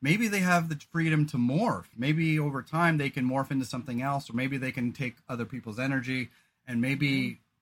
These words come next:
Speaker 1: certain human spirits become more powerful over time, or the more,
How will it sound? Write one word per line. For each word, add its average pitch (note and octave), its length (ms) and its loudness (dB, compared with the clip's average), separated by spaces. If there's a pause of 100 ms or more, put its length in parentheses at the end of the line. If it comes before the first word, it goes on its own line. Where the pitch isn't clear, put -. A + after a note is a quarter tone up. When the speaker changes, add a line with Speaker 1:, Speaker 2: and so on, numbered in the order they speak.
(140)
Speaker 1:
certain C#3 500 0 (460)
human G3+ 380 4
spirits C#3 420 4
become A3+ 640 6
more C#3+ 200 4
powerful A#2 500 -2
over A2+ 200 -4
time, B2 400 -4
or F3 720 4 (640)
the D3 60 0
more, C#3+ 320 4